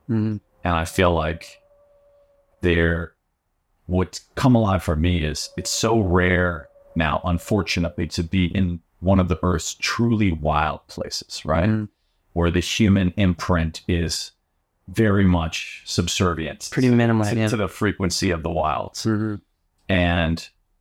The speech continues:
Speaker 2: and it, you know, it's so unusual to actually be both in that energetic, but also to be able to kind of quiet oneself,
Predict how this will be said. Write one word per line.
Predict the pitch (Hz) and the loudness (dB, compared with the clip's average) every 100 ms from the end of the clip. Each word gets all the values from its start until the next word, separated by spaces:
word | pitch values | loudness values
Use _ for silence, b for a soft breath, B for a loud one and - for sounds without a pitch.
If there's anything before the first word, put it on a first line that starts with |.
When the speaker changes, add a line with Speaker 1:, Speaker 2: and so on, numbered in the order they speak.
| _ _ _ _ _ _ _ - _ _ _ - | _ _ _ _ _ _ _ -20 _ _ _ -2
Speaker 2:
and | 101 92 | 0 0
it, | - - | -2 -4
you | - | 2
know, | 90 76 - | 2 2 -2
it's | 98 - | -4 -2
so | - 104 92 98 95 - _ _ _ _ _ _ _ | 0 2 2 0 -2 -6 _ _ _ _ _ _ _
unusual | 117 107 101 123 170 113 87 80 | 2 4 4 2 2 0 0 0
to | - | 0
actually | 80 87 - 85 | 0 0 -2 -4
be | 90 90 - - | -6 -10 -12 -4
both | 107 104 | -2 -2
in | - 127 | 2 2
that | 135 120 | 2 0
energetic, | 104 90 82 95 92 - - _ _ - | 0 0 0 0 2 -2 -8 _ _ -4
but | 104 | 0
also | 82 104 - 101 | 0 0 0 0
to | - | 0
be | 85 92 | 2 2
able | 90 85 85 | 4 2 0
to | 85 | -2
kind | - 85 | -2 -4
of | - | -6
quiet | - 82 85 101 85 | -6 0 2 0 0
oneself, | 98 92 - 101 - _ - | -4 -4 -2 -4 -4 _ -18